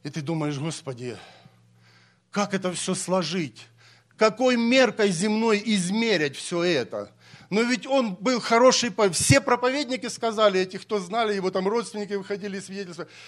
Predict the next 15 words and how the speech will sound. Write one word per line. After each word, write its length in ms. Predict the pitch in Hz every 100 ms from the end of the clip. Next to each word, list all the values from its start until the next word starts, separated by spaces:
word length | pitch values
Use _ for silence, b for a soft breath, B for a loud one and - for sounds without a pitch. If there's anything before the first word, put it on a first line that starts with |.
| B
сказали: 460 | - 220 214 240 233
«Хороший 560 | - 240 277 - 262
парень, 480 | 202 254 226 156 131
хороший 640 | - 233 254 302 - 262
парень, 500 | 196 269 277 233 190 185 B B
ничего 480 | 220 - 277 277 311
плохого 520 | 285 277 302 311 277
даже 220 | 240 214
нельзя 340 | 233 226 254 247
сказать, 560 | - 233 202 240 170
старался 560 | - - 254 269 254 247
всем 320 | - 269 247
помочь, 540 | 254 240 240 185 - B B B
молодой 460 | 185 226 233 262 233
человек». 580 | 240 240 233 214 165